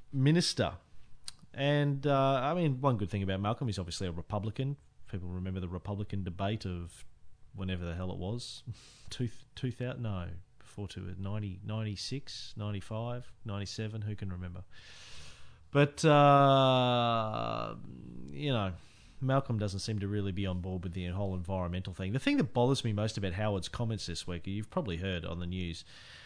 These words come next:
he's basically saying that he's gonna think about a carbons trading system, but, uh, doesn't wanna implement any system that would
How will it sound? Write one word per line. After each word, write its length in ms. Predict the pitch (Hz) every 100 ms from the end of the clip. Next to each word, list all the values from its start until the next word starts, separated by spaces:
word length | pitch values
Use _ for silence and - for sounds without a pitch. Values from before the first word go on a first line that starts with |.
| - - - - -
he's 440 | - 123 156 135
basically 500 | - 147 - 143 127
saying 760 | 117 - 135 123 120 117 117 101
that 460 | 113 113 107 104 98
he's 400 | 117 131 117 110
gonna 200 | - 151
think 200 | - 143
about 200 | 123 113
a 20 |
carbons 920 | 95 - 127 127 120 110 98 - - - -
trading 360 | - 123 113 101
system, 460 | - 90 - 123 139 - - - - - - - - - - -
but, 640 | 113 104 139 135 - - 147
uh, 480 | 139 139 135 135 131 - - - - - - - -
doesn't 280 | 160 175 175
wanna 360 | 170 165 151 - -
implement 560 | 123 175 - 147 147 -
any 240 | 165 170
system 500 | - - 156 156 135
that 120 | 139
would 220 | 143 120